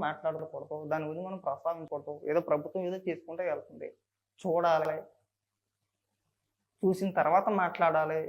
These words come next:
మనకు చేతకాలే మనం చేయలేదుగా, అన్నీ పక్కన పెట్టేశాంగా. మనం ఎంతసేపు మన అధికారంలో ఉన్నంతసేపు ఎందులో కమిషన్లు బాగా వస్తాయి, ఎందులో తినేయచ్చు, ఎందులో దోచేయచ్చు, ఇదే ఆలోచన విధానం కదా.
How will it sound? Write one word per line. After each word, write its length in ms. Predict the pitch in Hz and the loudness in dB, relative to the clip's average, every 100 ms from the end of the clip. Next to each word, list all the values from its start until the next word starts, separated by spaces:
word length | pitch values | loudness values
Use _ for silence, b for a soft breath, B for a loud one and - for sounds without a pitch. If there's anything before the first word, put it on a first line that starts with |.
| - - | -8 -2
మనకు 180 | 151 175 160 | 2 2 2
చేతకాలే 440 | 151 - 196 196 202 | 0 4 4 4 2
మనం 120 | 185 | 0
చేయలేదుగా, 360 | 147 160 180 185 | 0 0 2 4
అన్నీ 160 | 185 180 | 2 2
పక్కన 200 | 147 165 170 | -2 -4 -4
పెట్టేశాంగా. 480 | 175 180 180 196 214 247 160 | -2 -4 -4 -4 -4 -2 0
మనం 120 | 175 | 0
ఎంతసేపు 320 | 139 160 185 208 | -2 -2 -2 2
మన 80 | 196 156 | 4 4
అధికారంలో 420 | 165 185 190 190 185 | 4 2 4 2 0
ఉన్నంతసేపు 580 | 185 180 175 185 185 233 247 - B - 143 | -4 -6 -6 -6 -4 -6 -6 -12 B -8 -4
ఎందులో 240 | 156 185 190 | 2 4 4
కమిషన్లు 440 | 185 185 190 196 185 | 0 -2 -2 -2 2
బాగా 160 | 180 180 185 | 2 2 -2
వస్తాయి, 240 | 185 196 175 | -2 -2 0
ఎందులో 200 | 170 185 185 | 0 -2 -2
తినేయచ్చు, 360 | 180 180 180 196 | -6 -8 -2 -2
ఎందులో 200 | 170 180 175 | 0 -2 0
దోచేయచ్చు, 480 | 180 180 185 180 220 254 - _ _ _ _ _ - 143 | -2 0 -2 -4 -8 -10 -16 _ _ _ _ _ -6 2
ఇదే 140 | 175 190 | 6 8
ఆలోచన 340 | 190 196 202 196 | 8 6 4 0
విధానం 280 | 190 196 202 202 | 0 0 -2 -2
కదా. 180 | 226 | -2